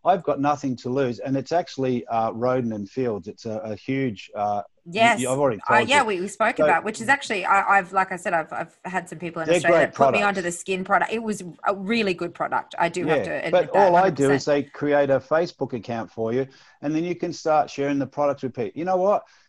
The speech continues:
Speaker 1: This is where you become the champion. If you're gonna worry about what people think, then, okay, quit and give up.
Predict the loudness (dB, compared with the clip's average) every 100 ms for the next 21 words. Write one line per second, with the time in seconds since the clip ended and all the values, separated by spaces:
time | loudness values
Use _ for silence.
0 | _ -6 -4 -2 -6 -8 _ -20 _ _
1 | -2 2 2 2 -2 -2 -2 -2 -4 -6
2 | -6 -6 -8 -8 -14 _ -10 -4 -2 0
3 | 0 2 2 2 -2 -4 -4 -6 -6 -6
4 | -8 -8 -6 -6 -8 -8 -6 -6 -6 -6
5 | -8 -6 -2 -2 -2 -6 -4 0 0 -2